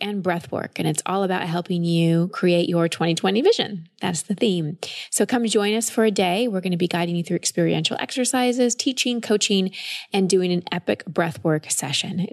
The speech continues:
It's very reasonably priced because we know people from all over Australia want to attend. So even if you don't live in Brisbane, which is where it is, you can fly in and spend the day with us. This is truly an investment in yourself.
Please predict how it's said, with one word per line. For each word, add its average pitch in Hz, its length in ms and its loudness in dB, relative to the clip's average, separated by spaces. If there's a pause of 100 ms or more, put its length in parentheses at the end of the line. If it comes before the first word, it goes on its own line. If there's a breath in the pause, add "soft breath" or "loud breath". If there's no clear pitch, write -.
It's 196 160 0
very 208 240 0
reasonably 214 580 0
priced - 480 -6
because 170 300 0
we 175 100 4
know 170 320 2
people 170 360 -2
from 165 220 -4
all 185 200 -2
over 185 260 -2
Australia 175 540 0
want 160 240 -2
to - 240 2
attend. 170 420 -2
So - 180 0
even 170 220 2
if 175 160 -2
you 170 200 4 (480 loud breath)
don't - 220 0
live 233 160 2
in 254 100 0
Brisbane, 175 460 0
which - 220 -2
is 156 100 0
where 156 340 2
it 185 140 -2
is, 190 460 0 (160)
you 170 260 4
can 165 240 -4
fly 220 300 0
in 180 320 0
and 160 200 -2
spend 165 580 -2
the 175 60 4
day 147 220 2
with 151 180 -2
us. - 280 -2
This - 120 -6
is 185 120 0
truly 175 400 2
an 170 80 2
investment 160 500 0
in 160 140 -6
yourself. 160 580 -2